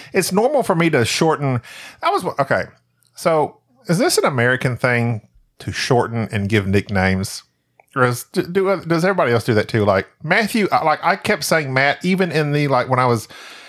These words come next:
putting the description on the podcast, I kept saying Matt, Matt, Matt. I was like, I usually hear him referred to as Matthew Jude, like his full name, Matthew Jude, Matthew Jude. So I just, I was like, maybe he doesn't like being called Matt. I don't know. Never asked him.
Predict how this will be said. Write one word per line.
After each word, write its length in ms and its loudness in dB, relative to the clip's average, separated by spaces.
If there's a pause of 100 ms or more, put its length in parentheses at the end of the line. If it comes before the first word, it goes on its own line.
(120)
putting 240 0
the 60 2
description 500 0
on 60 2
the 120 2
podcast, 460 -2
I 80 2
kept 220 -2
saying 280 -2
Matt, 360 -2
Matt, 340 -2
Matt. 300 0
I 20 -2
was 120 -4
like, 200 -2 (160)
I 60 2
usually 420 2
hear 160 0
him 160 0
referred 280 0
to 120 0
as 180 0
Matthew 360 0
Jude, 240 0
like 120 0
his 160 -2
full 300 0
name, 420 0
Matthew 300 -2
Jude, 340 -6 (260)
Matthew 200 -6
Jude. 320 -6 (720)
So 80 2
I 160 0
just, 340 -2
I 40 -2
was 100 -2
like, 140 0
maybe 240 -2
he 100 -2
doesn't 220 -2
like 160 0
being 160 0
called 300 -2
Matt. 220 -8 (180)
I 100 2
don't 180 0
know. 240 2
Never 200 0
asked 260 0
him. 100 -8